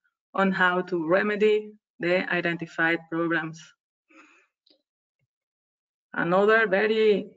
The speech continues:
important outcome of the project is the handbook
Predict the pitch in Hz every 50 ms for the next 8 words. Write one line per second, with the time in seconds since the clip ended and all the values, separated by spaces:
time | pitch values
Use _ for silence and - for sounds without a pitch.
0 | _ - 185 190 190 185 196 202 262 277 - - 214 202 196 190 185 196 233 240
1 | - - 285 311 320 180 185 - _ _ _ _ _ _ - 185 190 185 185 165
2 | 175 175 180 175 175 175 170 175 180 196 214 208 247 233 240 233 233 - - 175
3 | 156 165 156 165 151 156 170 196 254 339 381 370